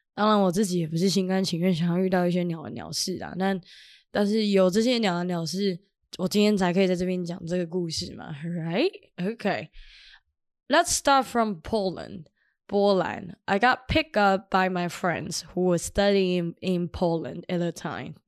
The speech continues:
Ken and Joyce, 他们那时候在波兰交换。Shout out to them for being good friends. I love you guys. Whoever is listening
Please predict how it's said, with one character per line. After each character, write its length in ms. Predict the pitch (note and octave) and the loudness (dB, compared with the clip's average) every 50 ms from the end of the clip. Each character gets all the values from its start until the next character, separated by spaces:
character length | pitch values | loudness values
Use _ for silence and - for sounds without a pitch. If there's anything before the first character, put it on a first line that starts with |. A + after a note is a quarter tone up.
| _ _ _ _ | _ _ _ _
Ken 360 | - - G#3+ G#3 G#3+ G#3+ G#3+ - | -4 0 2 2 2 2 0 -2
and 260 | - F#3+ F3+ F3 E3 | -2 -4 -4 -4 -4
Joyce, 360 | - F#3 E3 C#3+ G#2+ A#2 D#3+ | -4 -4 -4 -4 -4 -6 -6
他 120 | - F#3 F#3+ | -6 -4 -4
们 140 | F#3 E3+ F3 | -4 -2 -2
那 120 | F3+ F3 | -2 -2
时 100 | D#3+ F3 | -2 0
候 140 | E3+ E3+ E3 | 0 -2 -2
在 300 | D#3 - F3 F3 F3 E3+ | -2 0 0 2 2 0
波 260 | D#3 - E3+ F3 F3 | 0 0 0 2 2
兰 300 | F3 - F2+ G#2+ F3 D#3+ | 2 2 0 -4 -6 -8
交 360 | - - E3+ E3+ D#3+ E3+ E3+ | -4 -2 0 0 0 -2 -2
换。 280 | D#3 F3 F3 - - - _ - - - - - - - - _ - | -2 -2 -2 -4 -4 -8 _ -20 -20 -20 -20 -20 -20 -20 -20 _ -4
Shout 280 | - - B3+ B3+ B3+ | 0 4 4 4 4
out 120 | C4+ C4 C4 | 4 2 4
to 80 | B3 A#3 | 4 4
them 240 | G#3+ G#3+ G3+ G3+ | 6 6 4 4
for 140 | F#3+ G3 F#3+ | 2 0 -2
being 400 | E3 - G3+ G3 G3+ F#3+ F#3+ E3+ | 0 2 2 4 4 2 0 0
good 180 | D3+ F#3 F3+ D#3+ | 0 0 0 0
friends. 460 | - - - F3 E3 B2+ - - - | -2 -6 -6 -6 -6 -6 -8 -6 -4
I 80 | - F#3 | -2 0
love 240 | F#3+ G3+ G3 F3 | 2 2 2 2
you 120 | F#3+ G3+ F3+ | 0 0 0
guys. 460 | F#3+ G3 F#3+ F#3+ F#3+ F#3+ G3 - - - - - - - - - - | 2 2 2 2 2 2 0 -2 -6 -12 -18 -20 -20 -20 -20 -14 -4
Whoever 360 | - C#4 C#4 C#4 C#4+ C4 C#4 C4+ | 2 4 6 6 6 6 6 6
is 200 | B3+ A3+ G3+ G3+ | 6 4 2 0
listening 420 | G#3+ A3 G#3 - G#3+ G#3+ G#3 G3+ | 0 0 -2 -2 -2 -2 -2 -4